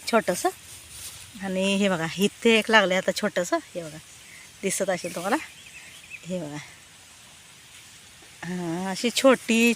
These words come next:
छोटी हे बघा लागायला लागले. आणि इथं बघा, हे बघा इथं पण लागले छोटंसं. आणि हे बघा खाली एक लागले सगळ्यात खाली. तर ह्याच झाडाला चार पाच वांगी लागल्यात आणि तुम्हाला अजून दाखवते.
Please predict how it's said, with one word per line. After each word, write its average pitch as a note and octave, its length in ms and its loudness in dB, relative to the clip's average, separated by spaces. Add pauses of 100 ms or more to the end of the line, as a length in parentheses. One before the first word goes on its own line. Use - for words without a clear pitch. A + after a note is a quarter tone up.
छोटी A3+ 220 2
हे G#3+ 160 4
बघा F3+ 160 0
लागायला E3+ 300 -4
लागले. F3 140 -2 (520)
आणि G3+ 220 4
इथं G3+ 200 0
बघा, D#3 200 -2 (840)
हे F#3+ 80 0
बघा - 160 -6 (120)
इथं G#3+ 240 -2
पण A#3 180 2
लागले G#3 320 2 (180)
छोटंसं. G#3+ 380 2 (920)
आणि A3 580 6
हे A#3 100 6
बघा F#3 240 2
खाली A#3 280 6
एक B3+ 160 4
लागले A3 340 4
सगळ्यात A3 480 2
खाली. A#3+ 200 6 (680)
तर B3 120 4
ह्याच C#4 240 10
झाडाला D4+ 400 6 (720)
चार B3+ 160 8
पाच C#4 200 4
वांगी C#4 320 8
लागल्यात A#3 520 2
आणि G#3 140 -2
तुम्हाला G#3+ 220 4
अजून G#3 220 4
दाखवते. A#3 420 6